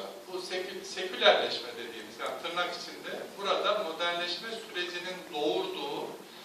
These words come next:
meşruiyet krizini gidermek için İslam'ı da yeniden yorumlama ihtiyacını karşılayan, bunu başlatan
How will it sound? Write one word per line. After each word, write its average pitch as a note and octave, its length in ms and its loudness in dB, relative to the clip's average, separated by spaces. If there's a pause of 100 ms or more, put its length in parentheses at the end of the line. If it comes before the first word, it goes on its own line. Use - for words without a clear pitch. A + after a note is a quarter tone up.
(340)
meşruiyet F#3+ 840 0
krizini F3 340 -4 (180)
gidermek F#3 520 0
için - 320 -2 (960)
İslam'ı G#3 680 12
da - 80 12
yeniden - 680 2
yorumlama D#3+ 500 4
ihtiyacını C#3 840 2 (480)
karşılayan, E3 680 8 (300)
bunu F#3 220 -2
başlatan D3+ 600 2